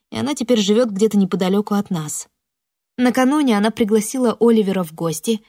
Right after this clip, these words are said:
но всё получилось совсем не так, как он надеялся. «Вот что поведал ему Оливер», — сказал Стюарт. Наверное, я реагировала на этот рассказ не так, как ожидал Стюарт.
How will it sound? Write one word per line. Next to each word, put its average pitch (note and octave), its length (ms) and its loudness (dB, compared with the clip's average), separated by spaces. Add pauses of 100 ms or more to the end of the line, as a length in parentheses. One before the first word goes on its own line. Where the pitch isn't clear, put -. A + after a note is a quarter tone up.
(340)
но A#3 140 -2
всё C4 180 -4
получилось B3+ 480 0
совсем A#3 480 0
не G#3+ 100 2
так, C4 280 -6
как A3+ 160 -4
он A3 160 0
надеялся. F#3 640 0 (560)
«Вот E3+ 300 -8
что - 200 -4
поведал F3+ 460 -4
ему F#3 420 -2
Оливер», — D#3 460 -4 (120)
сказал E3+ 380 -8
Стюарт. - 540 -10 (1120)
Наверное, A#3 340 0
я A3+ 200 2
реагировала A3 680 0
на G#3 220 0
этот G#3+ 180 -6
рассказ G#3 480 -6
не G#3 120 0
так, A3+ 200 -4
как G3+ 180 -6
ожидал G3+ 360 -4
Стюарт. - 640 -8